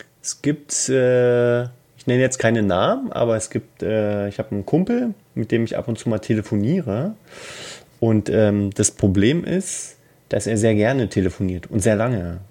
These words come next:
Und, ähm, ja, das ist immer schwierig, ihn loszuwerden. Und, ähm, da hilft es manchmal, so eine kleine Notlüge an den Tag zu legen. Das kennen wir wahrscheinlich alle,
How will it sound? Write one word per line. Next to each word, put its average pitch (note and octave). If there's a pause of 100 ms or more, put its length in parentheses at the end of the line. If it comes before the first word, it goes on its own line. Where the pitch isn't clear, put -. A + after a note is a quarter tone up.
Und, F2+ (560)
ähm, F2+ (140)
ja, G2 (100)
das -
ist A2
immer A#2
schwierig, D3
ihn A2+
loszuwerden. G2+ (600)
Und, A2+
ähm, G#2+
da A#2
hilft C3+
es -
manchmal, G#2
so G2
eine G2
kleine G2+
Notlüge G#2 (100)
an G2+
den G2
Tag G2
zu A#2
legen. G#2+
Das -
kennen G#2+
wir G#2+
wahrscheinlich F#2
alle, F#2